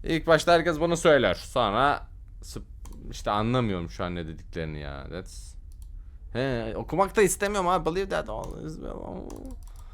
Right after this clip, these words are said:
Hızlıca geçebilir miyiz? <laughs> Nasıl böyle bir anda tipler değişti? Sit down at your workstation. Bu mu?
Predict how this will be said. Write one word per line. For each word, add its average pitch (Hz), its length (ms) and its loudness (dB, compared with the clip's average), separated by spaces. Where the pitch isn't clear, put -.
Hızlıca 370 380 8
geçebilir 381 480 8
miyiz? 151 540 0
<laughs> - 20 4
Nasıl 220 380 4
böyle 170 300 6
bir 147 80 4
anda 139 300 4
tipler 147 440 6
değişti? 131 300 2
Sit - 260 -6
down 160 200 6
at 156 180 0
your 147 140 2
workstation. 101 720 -2
Bu 135 80 0
mu? 107 180 -2